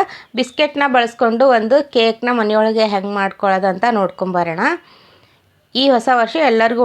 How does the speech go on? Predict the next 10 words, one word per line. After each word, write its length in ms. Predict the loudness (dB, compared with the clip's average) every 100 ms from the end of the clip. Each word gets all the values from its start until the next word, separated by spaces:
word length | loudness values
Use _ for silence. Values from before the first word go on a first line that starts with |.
| 0
ಒಳ್ಳೇದಾಗಲಿ 600 | 0 -2 0 -2 0 0
ಅಂತ 120 | 0 -2 -2
ನಾನು 160 | -2 -2
ಬಯಸ್ತಾ, 400 | -2 -2 -2 -2 -2 -4 -18 -20 _ 0
ಇವತ್ತು 320 | 2 2 0 -2 -2 _ _ -2
ಓರಿಯೋ 360 | 0 2 2 2 0
ಮತ್ತು 220 | -2 -2 -2 -4
ಹ್ಯಾಪಿ 300 | -4 -2 0 0
ಹ್ಯಾಪಿ 220 | -2 -4 -4
ಬಿಸ್ಕೆಟ್ನ 440 | -4 -4 -4 -4